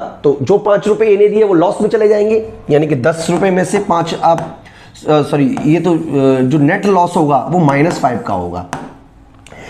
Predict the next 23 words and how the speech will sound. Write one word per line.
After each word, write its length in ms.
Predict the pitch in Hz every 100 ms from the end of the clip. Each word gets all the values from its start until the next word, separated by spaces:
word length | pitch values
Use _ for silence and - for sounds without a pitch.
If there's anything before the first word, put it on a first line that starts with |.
| - - -
इसी 180 | 214 262
तरीके 320 | 269 247 262
से 100 | 285
अगर 140 | 262
ए 520 | 262 233 262 285 277 -
सोचता 340 | - 220 214 247
है 60 |
कि 100 | 247
भाई 100 | 269
मैं 180 | 226 220
तो 100 | 247
payment 280 | 226 214 185
नहीं 160 | 151 156
करता 480 | 170 151 147 - - - - - 190
लेकिन 260 | 254 277
गुड्स 180 | 262 240
मुझे 180 | 269 233
मिल 180 | 165 170
जाए 280 | 175 170 -
किसी 200 | 196 220
भी 80 | 185
तरीके 320 | 185 190 170
से, 120 | 381